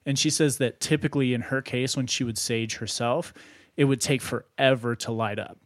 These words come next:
because there wasn't a whole lot of negative energy to cleanse. So they go and get the sage, and then she lights it, and it just ignites instantly. She starts <laughs> kind of saging her friend, and her friend is just allowing her to do this, just like,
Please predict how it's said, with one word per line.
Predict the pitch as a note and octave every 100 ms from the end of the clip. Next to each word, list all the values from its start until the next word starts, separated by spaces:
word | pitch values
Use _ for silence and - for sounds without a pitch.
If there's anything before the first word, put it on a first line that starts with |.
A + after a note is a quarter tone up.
| _ _
because | C3+ - B2
there | C3+
wasn't | B2 B2 B2+
a |
whole | -
lot | B2 A2+
of | A2
negative | A2+ A2 G#2+ G#2+
energy | G#2+ A2+ A2+
to | G#2+
cleanse. | G2+ - A2 F#2 G#2 - - _ -
So | -
they | A#2+ A#2+
go | C3
and | B2+
get | D3+ F3+
the | G3
sage, | - E3 C#3+ B2 C#3 - - _ _
and | C3+
then | B2+
she | B2 -
lights | A#2+ B2 C#3 -
it, | F3+
and | D3 C3+
it | A#2+
just | - B2+ - - _ _ _ _
ignites | C#3+ C3 C#3+ C#3 B2 F2 - -
instantly. | C#3+ C3 - - F#2+ E2+ - _ _ _ _ _ _ _
She | - -
starts | B2+ - B2 - -
<laughs> |
kind | - - -
of | B2+
saging | - - B2 B2 B2+
her | A#2
friend, | A2+ B2+ B2
and | B2+
her | B2
friend | - D3 D#3
is | C3+ C3+
just | B2+
allowing | B2 A#2+ B2 B2+ B2+
her | A#2+
to | A#2+
do | B2 B2
this, | B2 A#2+
just | B2 -
like, | B2+ A2